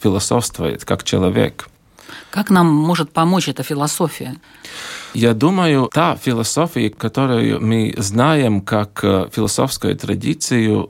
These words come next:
Speaker 1: с античной Греции до наших дней, эта философия — такое занятие,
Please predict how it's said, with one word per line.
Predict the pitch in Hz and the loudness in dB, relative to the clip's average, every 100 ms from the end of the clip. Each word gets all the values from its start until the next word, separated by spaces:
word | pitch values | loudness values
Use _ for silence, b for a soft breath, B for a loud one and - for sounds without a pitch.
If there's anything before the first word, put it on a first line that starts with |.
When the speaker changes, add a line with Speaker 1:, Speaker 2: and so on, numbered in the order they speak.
| 113 | -6
Speaker 1:
с | - 113 | -4 -2
античной | 110 - 85 101 123 127 110 101 | -2 -2 -2 -2 -2 -2 2 2
Греции | 98 110 147 - 113 | 4 2 2 0 0
до | 98 107 104 | 2 2 2
наших | 110 131 107 92 | 2 0 -2 -2
дней, | 101 98 160 175 170 B B B B B B | -2 2 2 2 -2 B B B B B B
эта | 151 175 151 | 0 2 0
философия — | 135 117 107 - 147 175 180 170 170 170 - | 2 0 0 0 0 -2 -4 0 0 0 -2
такое | 110 139 143 | 0 2 2
занятие, | 104 104 101 104 147 - 180 185 175 | 4 2 4 2 0 -2 -4 0 -2